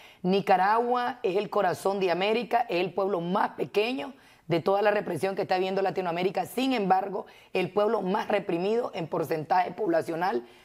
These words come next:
versus represión. Hemos estado solicitando sanciones particulares, pero ya más allá de las sanciones particulares, sanciones totales.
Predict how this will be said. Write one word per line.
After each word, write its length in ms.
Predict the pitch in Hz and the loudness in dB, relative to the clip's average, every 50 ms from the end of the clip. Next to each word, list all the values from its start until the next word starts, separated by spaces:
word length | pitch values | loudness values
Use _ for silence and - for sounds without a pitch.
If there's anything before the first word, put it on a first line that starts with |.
| _ - | _ 0
versus 420 | 151 151 196 196 185 - 214 185 | 2 4 4 4 4 2 0 2
represión. 640 | 170 190 185 - 170 156 - - 165 151 143 139 139 - - - - - - - _ | 2 2 2 2 -2 -2 -2 -2 -2 -2 -2 -4 -8 -12 -20 -20 -20 -20 -20 -8 _
Hemos 400 | - 185 214 220 220 226 233 233 | 2 2 4 4 2 2 0 0
estado 400 | 208 160 - - 190 196 208 214 | 0 0 2 4 4 4 2 0
solicitando 720 | 208 - 208 196 180 143 180 147 - 185 190 208 196 202 | -2 0 0 0 0 -2 -2 0 2 2 2 0 0 -2
sanciones 580 | 185 - 185 170 160 143 - 190 196 208 240 220 | 0 0 0 0 0 -2 0 0 0 0 -2 0
particulares, 640 | - 202 185 160 - 180 - 185 180 185 208 214 202 - | 0 0 2 0 -2 -4 0 2 4 4 4 2 -2 -4
pero 220 | - 214 190 185 180 | -2 -2 0 0 2
ya 240 | 180 190 240 240 240 | 4 4 4 4 4
más 180 | 233 254 254 - | 0 -4 -4 -4
allá 380 | 214 190 185 220 247 269 247 - - - - - _ _ | -2 0 0 0 0 0 -4 -8 -14 -20 -20 -20 _ _
de 120 | 170 190 | 0 2
las 140 | 196 185 165 | 2 2 0
sanciones 380 | - 170 156 156 196 202 208 | 0 0 0 0 0 0 0
particulares, 640 | 190 214 202 202 - 208 160 165 165 175 - 202 190 - | 2 2 0 2 0 -2 -2 -2 -2 0 -2 -2 -2 0
sanciones 600 | - 214 190 180 156 - 196 208 208 220 208 208 | 0 0 0 -2 -2 0 0 0 2 0 -2 -4
totales. 640 | - 170 - - 156 151 151 147 - - - _ | -4 -4 0 0 0 0 0 -4 -10 -16 -20 _